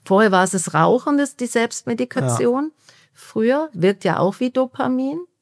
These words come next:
Speaker 1: und, äh, die Stimulantien. Und jetzt kann das durch Medien passieren. Und da müssen wir einfach diese Gratwanderung finden.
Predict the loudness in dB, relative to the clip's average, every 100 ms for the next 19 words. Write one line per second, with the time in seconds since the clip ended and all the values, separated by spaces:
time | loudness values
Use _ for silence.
0 | _ _ _ _ 0 2 2 -2 -4 0
1 | 2 2 0 -2 0 2 4 2 0 -4
2 | -6 -6 -10 -20 -20 -6 0 2 2 0
3 | -4 -6 0 2 2 0 -2 0 0 2
4 | 2 2 0 -4 -2 -2 -4 -6 -14 _
5 | -8 -2 2 2 2 -2 _ _ _ -2
6 | 2 2 2 0 -2 -2 -2 -4 -2 -4
7 | 2 4 4 2 2 2 2 0 0 0
8 | 0 2 0 -4